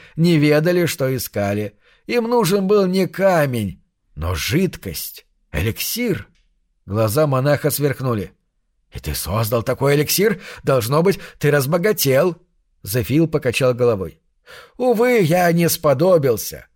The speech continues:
хотя до сих пор живу надеждой, что когда-нибудь обрету желаемое. Однако в своих путешествиях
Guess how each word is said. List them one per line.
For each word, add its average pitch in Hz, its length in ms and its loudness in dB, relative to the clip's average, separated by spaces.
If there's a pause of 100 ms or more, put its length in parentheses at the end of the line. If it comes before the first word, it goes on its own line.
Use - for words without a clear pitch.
(240)
хотя 120 340 0
до 117 120 -2
сих 110 240 -6
пор 147 260 2
живу 120 240 -2
надеждой, 139 640 0 (160)
что - 220 -4
когда-нибудь 160 640 0
обрету 143 360 2
желаемое. 107 760 -2 (460)
Однако 160 380 0
в - 40 -2
своих 160 220 0
путешествиях 156 840 -2